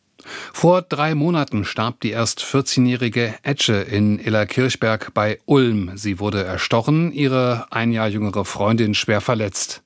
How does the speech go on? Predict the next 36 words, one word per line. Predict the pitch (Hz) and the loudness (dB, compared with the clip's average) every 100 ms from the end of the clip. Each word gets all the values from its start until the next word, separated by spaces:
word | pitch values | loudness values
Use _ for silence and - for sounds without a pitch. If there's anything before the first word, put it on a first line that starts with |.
| _ | _
Auf | 113 - | -6 0
dem | 113 | 0
Schulweg. | 101 - 147 117 92 - - - - - - | 0 4 4 4 -2 -10 -18 -20 -20 -12 -4
Tatverdächtig | 107 113 127 139 - 165 160 | -2 0 -2 -2 -2 -2 0
ist | 147 139 | -4 -4
ein | 127 127 120 | -2 0 0
siebenundzwanzig | 117 175 151 131 - 123 131 123 110 | -2 -4 -2 -2 0 -2 0 -2 0
Jahre | 110 117 104 | 0 0 0
alter | 110 120 110 | 0 0 0
Asylbewerber | 107 120 151 123 110 117 113 107 | 2 2 2 2 0 0 0 -2
aus | 117 - | -4 -6
Eritrea. | 127 135 143 - 117 107 80 73 _ _ _ _ - | -4 -4 -4 0 2 2 2 -6 _ _ _ _ -4
Gegen | 101 101 | 0 0
ihn | 98 143 147 | 2 2 2
hat | 143 131 | 0 -4
die | 117 | -4
Staatsanwaltschaft | 107 - 120 127 117 113 110 117 104 - - | -2 -2 -2 -2 -2 0 0 0 -2 -4 2
Ulm | 165 143 117 | 4 4 2
jetzt | 107 104 - - - - | 0 -2 -6 -8 -14 -2
Anklage | 117 135 110 95 98 | 0 0 0 -2 -2
erhoben. | 95 90 104 131 147 - - | -2 0 0 0 -2 -4 -14
Sie | - 123 | -2 2
wirft | 151 - - | 2 0 0
ihm | 143 117 | 4 4
Mord | 110 156 - - | 4 0 -2 -6
und | 143 139 | -4 -2
versuchten | - 117 120 113 - 110 | -2 2 0 0 0 2
Mord | 101 110 107 | 2 0 -2
vor. | - 107 90 - - - - | -4 -4 -4 -6 -12 -16 -2
Und | 151 135 | 2 2
auch | 113 110 - - | 2 -2 -4 -6
ein | 110 107 | -4 -2
Motiv | 110 131 170 131 - | -2 -2 0 0 0
nennt | 98 90 | -4 -4
die | 92 85 | -4 -4
Staatsanwaltschaft. | - 90 - 90 80 - 87 - | -2 -2 -2 -4 -4 -2 -4 -4